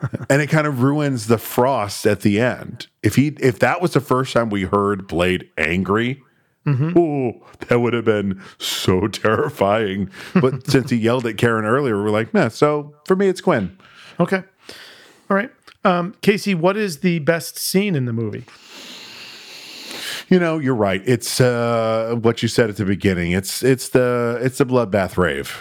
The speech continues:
Speaker 1: That's,
Speaker 2: Yeah.
Speaker 1: that's a great set piece. It
Speaker 2: Yeah.
Speaker 1: sets you up for what kind of movie you're in for. If you don't find any of this to be cool and interesting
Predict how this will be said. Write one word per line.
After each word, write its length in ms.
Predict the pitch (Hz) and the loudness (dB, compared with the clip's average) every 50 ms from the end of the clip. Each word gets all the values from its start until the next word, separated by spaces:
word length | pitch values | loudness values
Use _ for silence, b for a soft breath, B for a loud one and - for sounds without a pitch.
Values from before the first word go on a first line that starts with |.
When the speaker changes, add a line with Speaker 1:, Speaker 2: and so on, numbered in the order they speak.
| - - | -6 0
Speaker 1:
That's, 640 | 110 107 104 - 123 101 95 - - - - - - | 2 2 2 2 0 -4 -8 -8 -6 -6 -6 -6 0
Speaker 2:
Yeah. 80 | - 113 | 0 0
Speaker 1:
that's 140 | 107 - 110 | 2 2 -2
a 60 | 90 | -2
great 400 | 78 101 104 104 104 104 104 - | 0 0 0 2 0 0 -2 -2
set 260 | - 107 98 92 - | 0 0 0 0 0
piece. 460 | - 90 76 76 - - - - - | -2 -2 -2 -2 -4 -8 -10 -8 -2
It 160 | 131 113 98 | -2 -2 0
Speaker 2:
Yeah. 80 | 120 110 | 0 0
Speaker 1:
sets 260 | - 127 117 113 - - | 2 2 2 2 0 0
you 80 | 135 | 0
up 220 | 113 113 107 101 - | 0 0 -2 0 0
for 140 | 110 101 | 0 0
what 200 | 92 90 104 104 - | 2 0 0 0 0
kind 180 | - 107 101 | 0 0 2
of 80 | 101 98 | 2 2
movie 240 | 104 104 90 98 98 | 0 0 0 0 0
you're 160 | 92 95 107 | 0 0 0
in 220 | 127 139 139 139 | 2 0 0 0
for. 420 | 131 - - 127 123 123 123 123 120 | -2 0 0 0 2 2 0 -2 -4
If 260 | 110 107 87 87 92 | -4 -6 -8 -6 -4
you 140 | 92 92 92 | -2 -2 0
don't 420 | 82 92 90 90 87 87 82 - _ B B B B B B | 0 0 0 0 -2 -6 -8 -10 _ B B B B B B
find 340 | - - 104 98 98 92 | -2 0 0 0 0 0
any 180 | 95 95 95 92 | 0 0 0 0
of 40 | 85 | -2
this 180 | 85 85 - - | -2 -4 -4 -4
to 60 | 85 | -2
be 100 | 82 85 | -2 -2
cool 440 | 80 - - - 101 101 101 101 98 | -2 -4 -4 -2 0 0 2 0 0
and 80 | 95 90 | 0 0
interesting 840 | 98 104 104 - 110 101 - - 110 107 107 107 104 104 107 117 | -2 -2 0 -2 -2 -2 0 0 0 0 0 -2 -4 -4 -6 -8